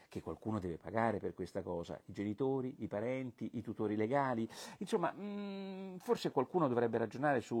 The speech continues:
fatto che una signora di settantacinque anni che aspetta, eh, l'autobus a Grattosoglio non deve essere investita da quattro persone, eh, di tredici anni che hanno rubato un'auto e questi qua farla franca, perché se no siamo in un mondo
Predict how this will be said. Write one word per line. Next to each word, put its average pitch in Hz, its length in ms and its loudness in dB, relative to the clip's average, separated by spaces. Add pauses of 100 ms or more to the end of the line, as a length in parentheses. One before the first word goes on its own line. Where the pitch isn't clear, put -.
(100)
fatto 120 320 -2
che 110 80 -6
una 104 120 -2
signora 120 260 -2
di 120 60 2
settantacinque 113 680 -4
anni 120 180 -2
che 107 80 -4
aspetta, 120 420 -2 (200)
eh, 113 260 6
l'autobus 117 680 2
a 107 60 4
Grattosoglio 117 800 4 (200)
non 113 340 2
deve 120 240 6
essere 110 260 2
investita 107 480 0
da 104 120 4
quattro 113 260 0
persone, 104 560 2 (200)
eh, 95 200 2
di 101 140 -2
tredici 113 380 2
anni 131 260 0
che - 80 0
hanno 101 80 0
rubato 104 380 4
un'auto 117 340 0
e - 40 -4
questi 101 280 -4
qua 113 200 6 (120)
farla 95 340 -2
franca, - 440 -4
perché 117 260 -8
se 175 100 -4
no 220 140 -2
siamo 87 180 -6
in 127 60 -2
un 123 140 0
mondo 113 360 0